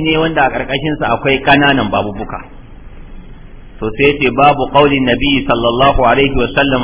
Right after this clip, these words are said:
"Buniyal islamu ala khamsin." Wa in kana a wata, a wasu nusaq din babu babubukan, daga kitabul iman hadisan kawai aka dinga kawowa.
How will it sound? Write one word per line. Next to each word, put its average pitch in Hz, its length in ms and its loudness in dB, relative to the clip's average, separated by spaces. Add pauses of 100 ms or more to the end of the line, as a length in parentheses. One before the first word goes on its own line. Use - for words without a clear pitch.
"Buniyal 131 360 0
islamu 120 460 0
ala 107 300 0
khamsin." - 320 -6 (640)
Wa 123 120 -2
in 175 180 0
kana 185 360 4 (580)
a 127 80 0
wata, 147 320 4
a 127 100 2
wasu 147 300 0
nusaq 160 320 -2
din 139 180 -4
babu 139 300 2
babubukan, 117 560 0
daga 113 200 -2
kitabul 147 520 0
iman 143 280 0
hadisan 120 440 -4
kawai 143 200 0
aka 127 180 -4
dinga 113 260 -4
kawowa. 95 340 -6